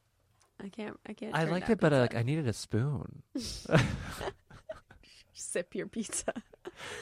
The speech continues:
Speaker 2: Yeah.
Speaker 1: Um,
Speaker 2: I
Speaker 1: all
Speaker 2: needed
Speaker 1: right.
Speaker 2: a paper straw, not
Speaker 1: <laughs> A
Speaker 2: plastic.
Speaker 1: paper straw.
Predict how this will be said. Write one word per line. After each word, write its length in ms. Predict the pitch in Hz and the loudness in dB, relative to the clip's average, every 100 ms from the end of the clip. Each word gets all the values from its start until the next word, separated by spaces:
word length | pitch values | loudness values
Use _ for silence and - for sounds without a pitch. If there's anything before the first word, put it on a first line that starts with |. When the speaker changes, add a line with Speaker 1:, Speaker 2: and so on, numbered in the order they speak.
| - | -4
Speaker 2:
Yeah. 340 | 147 151 107 - - _ - | -2 0 -2 -6 -12 _ -2
Speaker 1:
Um, 560 | 269 269 262 262 254 - | 0 2 0 -2 -2 4
Speaker 2:
I 60 | |
Speaker 1:
all 80 | 127 165 | 6 6
Speaker 2:
needed 160 | 170 | 6
Speaker 1:
right. 160 | 160 135 | 6 6
Speaker 2:
a 20 | |
paper 380 | - 135 131 131 | 2 -4 -2 -4
straw, 520 | - - 110 90 85 - _ _ _ _ _ - | -6 -4 -4 -4 -8 -16 _ _ _ _ _ -8
not 160 | 101 254 | -4 -4
Speaker 1:
<laughs> 0 | |
A 40 | |
Speaker 2:
plastic. 360 | 226 170 - 202 | -4 -6 -8 -4
Speaker 1:
paper 140 | - | -4
straw. 360 | - - - 240 | -4 -8 -6 -8